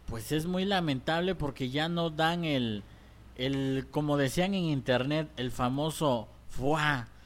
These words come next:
¿no? Eh, el más allá de, vamos a, a, a hacer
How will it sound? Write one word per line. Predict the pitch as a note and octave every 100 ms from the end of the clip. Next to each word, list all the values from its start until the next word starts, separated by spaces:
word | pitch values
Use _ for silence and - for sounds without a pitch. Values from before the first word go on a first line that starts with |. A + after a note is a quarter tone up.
| - -
¿no? | A#2 C#3 F#3 G#3+ -
Eh, | A#2 A#2 A#2 A#2
el | A#2
más | C3 D#3 E3 D3+
allá | B2 A#2+ C#3 C#3+
de, | B2+ C#3 D3 C#3 - - - -
vamos | A#2 D#3 F#3+ G#3 G3 E3+
a, | C3 B2 A2+ A2+ -
a, | A#2 A2+ A2 A#2
a | A#2+ A#2
hacer | - D3+ E3 F3